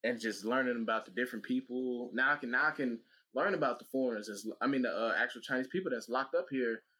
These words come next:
what they get locked up for, what's they bad, you know what I'm saying?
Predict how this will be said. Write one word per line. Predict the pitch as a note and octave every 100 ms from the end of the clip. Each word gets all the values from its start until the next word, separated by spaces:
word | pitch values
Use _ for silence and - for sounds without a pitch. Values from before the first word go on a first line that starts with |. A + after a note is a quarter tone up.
| _ _
what | C3 D#3+
they | E3
get | D3 A#2
locked | A2+ A2
up | G2+
for, | G2+ A#2+
what's | C#3+
they | C#3+
bad, | C3+ A#2+ -
you | F3+
know |
what |
I'm | E3+
saying? | E3+ D#3+ D3+